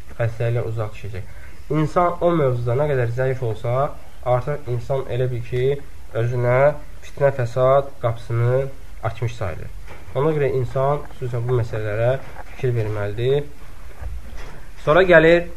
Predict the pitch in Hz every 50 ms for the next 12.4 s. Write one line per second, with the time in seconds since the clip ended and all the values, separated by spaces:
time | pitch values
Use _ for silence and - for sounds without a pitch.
0 | - - - - - - - - - - - - - - 135 139 151 156 147 139
1 | 147 147 147 151 151 170 175 175 170 165 156 151 143 135 135 131 127 156 160 156
2 | 156 - - - - - - - - 160 160 156 151 135 139 139 143 156 160 151
3 | 139 131 117 - 135 135 143 147 147 139 135 139 143 139 131 135 127 123 135 127
4 | 123 127 131 131 127 127 120 - 117 110 101 117 120 120 120 117 113 110 - -
5 | 127 135 143 143 139 - - - - - - - - - 123 120 127 131 131 131
6 | 131 - - - - - - - - - 147 147 135 143 - - - - - -
7 | - 123 117 117 131 135 135 123 - 120 120 117 120 127 127 127 127 127 - -
8 | 127 123 117 113 117 117 117 120 127 - 117 113 117 123 117 117 110 104 110 107
9 | 110 101 - 117 117 123 123 120 113 - - 127 127 131 127 - - - - -
10 | - 123 117 117 113 113 131 135 135 - 123 113 104 - - 113 117 113 120 123
11 | 127 139 151 151 151 - - - - - 123 120 123 120 123 135 135 135 135 131
12 | 127 120 117 123 139 156 160